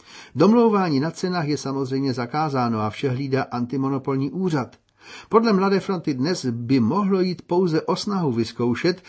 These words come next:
zda snížení cen přitáhne k pumpám dost zákazníků na to,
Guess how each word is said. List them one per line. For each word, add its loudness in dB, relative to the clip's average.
zda 0
snížení 0
cen -4
přitáhne -4
k -14
pumpám -4
dost -4
zákazníků -6
na -2
to, 0